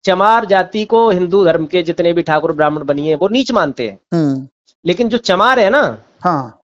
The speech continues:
Speaker 1: वो ये कहता है कि देखो, भंगी है, जो वाल्मीकि है, वो हमसे नीच है,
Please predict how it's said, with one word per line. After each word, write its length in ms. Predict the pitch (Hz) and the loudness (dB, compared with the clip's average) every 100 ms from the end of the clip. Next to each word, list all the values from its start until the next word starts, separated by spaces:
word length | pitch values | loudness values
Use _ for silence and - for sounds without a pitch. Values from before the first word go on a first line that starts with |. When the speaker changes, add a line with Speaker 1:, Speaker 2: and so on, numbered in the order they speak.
| _ _ | _ _
Speaker 1:
वो 180 | 165 240 | 2 4
ये 100 | 220 | 4
कहता 280 | 202 165 190 | 2 0 2
है 160 | 214 214 | 0 0
कि 140 | 202 | 0
देखो, 340 | 180 190 160 | 0 0 0
भंगी 480 | 143 139 151 175 214 | -2 -2 0 2 2
है, 260 | 151 151 - | 2 0 0
जो 140 | 156 | -2
वाल्मीकि 520 | 147 151 180 220 208 | 0 0 0 -2 0
है, 80 | 208 | 0
वो 160 | 214 247 | 4 2
हमसे 260 | 190 208 | 4 2
नीच 240 | 170 147 | 0 -2
है, 120 | 120 | -6